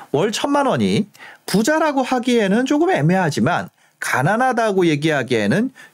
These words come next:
욕을 먹는 금액이기 때문이었죠. 그래서 저는 그 천만 원 버는 방법에 대해서, 어, 가난을 빠르게 <laughs> 벗어나는 방법이라는 아주 이상한 제목을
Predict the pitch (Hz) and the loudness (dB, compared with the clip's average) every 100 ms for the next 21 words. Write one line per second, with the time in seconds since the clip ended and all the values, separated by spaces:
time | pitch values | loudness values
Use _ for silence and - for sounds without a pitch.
0 | 123 127 165 262 214 151 131 - 135 104 | 0 2 2 2 2 2 0 0 0 0
1 | 98 92 87 160 135 147 101 - - - | -2 0 0 0 0 0 0 -2 -6 -6
2 | - 202 226 170 165 196 190 - - 151 | -4 -2 0 0 0 0 -4 -6 -4 -2
3 | 247 240 214 170 180 151 156 156 131 110 | 0 0 2 2 2 0 0 0 0 0
4 | 101 180 185 196 - - _ - 90 90 | 0 0 -2 -4 -18 -20 _ -4 -4 -2
5 | - 120 160 220 196 135 - 147 - - | -4 -2 0 0 2 0 -2 -4 -4 -2
6 | 117 165 - 127 123 - 147 135 110 113 | 0 -2 -2 -4 -2 0 0 0 0 0
7 | 107 90 87 - 143 113 165 156 131 113 | 0 -2 -2 -2 0 0 0 0 0 0
8 | 101 90 123 | 0 0 0